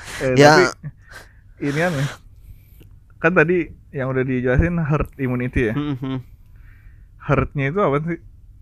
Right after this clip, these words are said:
Speaker 2: Nggak tahu gua. Lu tahu?
Speaker 1: Enggak.
Speaker 2: <laughs> Lu nanya tapi nggak tahu gimana sih?
Speaker 1: Ini kan gua
Speaker 2: Ah.
Speaker 1: di sini kan ada tuh. Humans are not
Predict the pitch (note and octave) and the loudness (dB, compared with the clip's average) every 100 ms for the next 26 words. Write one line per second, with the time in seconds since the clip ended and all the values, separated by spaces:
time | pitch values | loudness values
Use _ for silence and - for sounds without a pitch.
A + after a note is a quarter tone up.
0 | - - - F#3+ C3+ G#2 - - - - | -20 -4 -2 -2 -4 -8 -14 -20 -20 -20
1 | - - - - - - - - D#3+ E3 | -20 -20 -20 -20 -20 -20 -10 -2 2 2
2 | - - - - - - D3 C3+ - - | 0 -14 -20 -20 -20 -12 -8 -8 -10 -2
3 | F3+ - - - C6+ - A3+ - G#3 E3 | 0 0 2 2 0 -4 -8 2 6 6
4 | G3 A3 G#3 F3 F3 D3+ B2 A#2+ C3+ E3+ | 4 2 2 4 4 4 2 -2 -4 -6
5 | F#3+ G3+ G#3 E3+ - - - A2 G#2+ G#2+ | -4 -4 -4 -6 -12 -20 -12 -10 -10 -14
6 | - - - D3 D3+ E3 F3+ C3 A#2+ A2 | -20 -20 -10 -4 -2 -2 -2 -2 -2 -6
7 | A#2 - - - - - - C#3+ D3 D#3 | -10 -18 -20 -20 -20 -6 0 0 0 -2
8 | D3+ - A#2+ A#2 A#2+ B2 | -4 -4 -4 -4 -8 -8